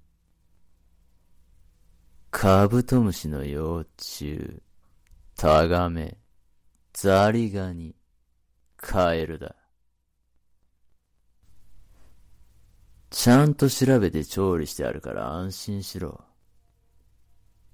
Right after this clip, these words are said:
なんだ？手が拘束されてるから食べれないか？ちょっ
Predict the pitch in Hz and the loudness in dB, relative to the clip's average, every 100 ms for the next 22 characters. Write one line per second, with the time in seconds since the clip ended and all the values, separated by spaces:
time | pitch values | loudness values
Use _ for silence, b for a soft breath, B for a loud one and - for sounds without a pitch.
0 | _ _ - _ _ _ - - _ _ | _ _ -20 _ _ _ -20 -20 _ _
1 | _ _ - _ - 87 90 85 78 - | _ _ -20 _ 0 4 6 4 -2 -10
2 | - _ _ _ _ - _ _ _ _ | -20 _ _ _ _ -20 _ _ _ _
3 | _ _ _ _ _ _ _ - _ - | _ _ _ _ _ _ _ -20 _ 0
4 | 117 135 90 - 90 95 101 95 95 98 | 4 6 4 4 4 4 0 -4 -2 -2
5 | 82 73 - - 60 95 95 101 131 131 | -4 -8 -8 -10 -10 -4 -4 -2 -4 -6
6 | 69 - 64 110 135 _ _ _ _ _ | -8 -12 -14 -14 -18 _ _ _ _ _
7 | _ _ _ _ _ _ _ _ _ _ | _ _ _ _ _ _ _ _ _ _
8 | _ _ _ _ _ - - - - - | _ _ _ _ _ -20 -20 -10 -4 4
9 | 110 101 104 | 6 6 4